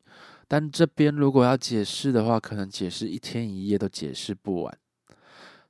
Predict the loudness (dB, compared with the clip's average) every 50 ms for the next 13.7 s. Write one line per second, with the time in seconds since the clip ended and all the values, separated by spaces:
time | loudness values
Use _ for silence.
0 | _ 0 2 4 4 4 4 4 4 6 6 8 8 8 8 6 4 2 0 2
1 | 0 -2 -2 -2 -2 0 0 0 0 0 -2 -2 -2 -4 -8 -8 -8 -8 -10 -8
2 | -6 -6 -6 -8 -10 -16 -20 -20 -14 -6 -4 -4 -2 0 0 0 0 0 -2 -2
3 | 0 0 0 2 2 2 2 2 0 -2 -2 -2 -4 -4 -2 0 0 0 -2 -2
4 | -4 -8 -10 -10 -10 -10 -10 -10 -10 -10 -8 -6 -2 -2 -2 -2 0 -2 -2 -2
5 | -2 -4 -8 -10 -10 _ _ _ _ _ _ _ _ _ _ _ _ -4 0 0
6 | 0 0 -2 -8 -8 -8 -8 -8 -8 -8 -4 -4 -4 -4 -4 -8 _ _ _ _
7 | _ _ _ _ _ _ _ _ _ _ -6 -2 2 2 2 4 2 0 2 2
8 | 2 2 2 0 -4 -8 -6 -4 0 0 0 0 0 -2 -2 -2 -2 -4 -4 -4
9 | -6 -8 -8 -8 -8 -6 -6 -8 -8 _ _ _ _ _ _ _ _ _ _ _
10 | _ _ _ _ -20 -20 _ _ _ _ _ _ 2 2 4 2 0 -2 -2 -4
11 | -2 -2 -2 -2 2 2 2 2 2 2 2 2 4 4 4 4 6 6 4 4
12 | 2 0 0 -2 -4 -6 -6 -4 -4 -4 -6 -4 -6 -8 -8 -6 -4 -4 -4 -4
13 | -2 -4 -6 -6 -6 -6 -6 -6 -6 -6 -6 -8 -8 -8